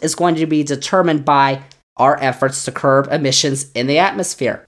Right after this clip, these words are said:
We're also gonna see these extreme weather events. They are almost destined to continue throughout the next century as well. However, how these impact humans is going to depend on what actions we take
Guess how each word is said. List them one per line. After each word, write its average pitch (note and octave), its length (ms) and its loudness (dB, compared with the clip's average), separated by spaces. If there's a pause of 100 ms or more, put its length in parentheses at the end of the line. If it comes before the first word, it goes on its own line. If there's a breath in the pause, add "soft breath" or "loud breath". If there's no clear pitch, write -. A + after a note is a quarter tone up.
We're E3 220 -2
also G3 300 4
gonna F3+ 220 0
see E3+ 400 -2 (380 soft breath)
these D#3+ 200 0
extreme F3 560 0
weather E3 400 4
events. B2+ 420 -2
They F3 240 4
are E3+ 140 6
almost C3+ 380 2
destined B2 400 -2
to B2 100 -8
continue A2+ 580 -6 (280 soft breath)
throughout B2 320 0
the A#2 80 -4
next A#2+ 300 -4
century A2+ 600 -4 (260 soft breath)
as A#2 300 -2
well. A2 160 0
However, C3+ 600 -2 (500)
how G#3+ 240 4
these G3 320 2
impact D#3 520 -2
humans F3 640 -2
is D3 180 -6
going C#3+ 260 -2
to E3 120 -10
depend D3+ 580 -2
on B2+ 180 -2
what D3+ 220 0
actions D#3+ 500 -2
we F3 120 -4
take B3 540 0